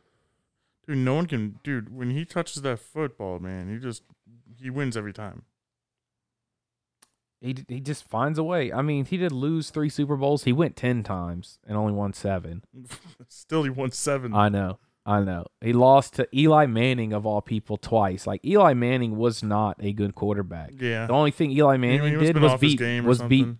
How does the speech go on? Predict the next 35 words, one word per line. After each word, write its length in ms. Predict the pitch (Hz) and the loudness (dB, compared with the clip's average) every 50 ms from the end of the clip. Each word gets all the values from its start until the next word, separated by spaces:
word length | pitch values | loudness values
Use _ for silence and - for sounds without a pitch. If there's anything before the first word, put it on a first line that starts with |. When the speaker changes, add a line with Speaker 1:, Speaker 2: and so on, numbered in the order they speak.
| _ - | _ -4
Speaker 2:
Tom 300 | - 131 127 131 123 113 | 0 2 2 4 4 4
Brady, 520 | 113 110 113 120 123 131 139 143 143 - _ _ _ _ _ _ _ _ _ _ _ _ _ | 4 4 4 4 2 2 0 -2 -2 -4 _ _ _ _ _ _ _ _ _ _ _ _ _
not 280 | 117 123 151 165 147 139 | 2 4 4 4 6 4
once, 260 | 147 156 151 - - | 4 2 2 0 -4
but 160 | - 92 - | -6 -6 -4
twice 380 | - - 127 120 104 95 - 107 | 0 4 4 4 4 2 0 -2
in 80 | 101 | -4
the 80 | 101 95 | -4 -2
Super 260 | - 104 98 - 92 | -2 -4 -4 -2 -4
Bowl. 220 | 87 90 78 85 - | -4 -4 -6 -6 -6
Speaker 1:
Yeah. 220 | 117 113 104 104 110 - _ _ _ _ _ _ _ _ _ _ - | -6 -6 -6 -8 -12 -14 _ _ _ _ _ _ _ _ _ _ -6
Speaker 2:
Like, 160 | 107 104 98 | -4 -2 -2
what? 680 | 101 101 101 113 120 127 123 120 - - - - - - _ _ _ _ _ | 0 2 4 6 6 6 6 4 2 -4 -16 -18 -20 -20 _ _ _ _ _
That 120 | 120 120 | 0 0
Speaker 1:
Yeah. 60 | 123 120 | 2 4
Speaker 2:
made 300 | 117 117 117 117 123 - | 4 4 4 2 0 -4
no 320 | 120 110 113 123 127 127 | -8 -2 0 2 4 4
sense. 560 | 120 - - - 120 117 117 117 - - - - _ - - | 2 2 0 0 2 2 2 0 -2 -8 -14 -18 _ -12 -4
And, 140 | 185 165 160 | 0 2 4
like, 180 | 151 147 139 139 | 4 4 2 2
both 320 | 123 135 165 196 - - | 4 6 6 6 4 4
times, 460 | - 151 160 160 175 185 185 165 135 | 2 4 4 4 4 2 2 2 4
they, 80 | 151 151 | 6 6
like, 200 | 147 135 117 110 | 8 6 6 6
barely 280 | 117 123 135 127 123 | 4 6 6 6 6
got 100 | 117 110 | 6 4
in 60 | 104 110 | 2 0
the 80 | 104 | -2
playoffs. 360 | - - 107 101 95 95 - | 0 0 2 2 0 0 0
Like, 140 | 110 104 104 | 0 0 2
they 80 | 110 113 | 4 2
were 100 | 117 113 | 2 4
nine 240 | 110 104 104 104 104 | 4 2 2 2 0
and 80 | 104 - | -2 -2
seven. 360 | - 98 98 87 90 87 90 | -2 -2 -2 -2 -4 -6 -12